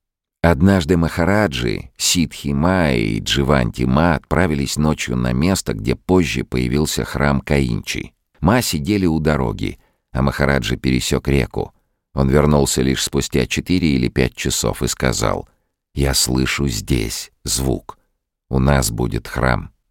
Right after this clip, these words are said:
Когда Махараджи спросили, почему он не строит ашрам на таком-то месте, считающемся святым, он сказал, что это должен делать не такой-то святой, а он. Это было очень древнее храмовое место,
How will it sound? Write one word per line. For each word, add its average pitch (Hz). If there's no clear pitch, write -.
Когда 95
Махараджи 101
спросили, 87
почему 104
он 113
не 104
строит 82
ашрам 69
на 64
таком-то 60
месте, 92
считающемся 62
святым, 58
он 85
сказал, 58
что -
это 78
должен 71
делать 71
не 69
такой-то 87
святой, -
а 69
он. 58
Это 73
было 104
очень 101
древнее 64
храмовое 64
место, 62